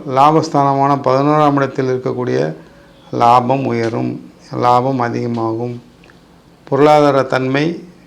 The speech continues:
பெரிதளவு பெறுவீர்கள் என்று சொல்லலாம்.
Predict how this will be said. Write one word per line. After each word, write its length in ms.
பெரிதளவு 580
பெறுவீர்கள் 580
என்று 160
சொல்லலாம். 340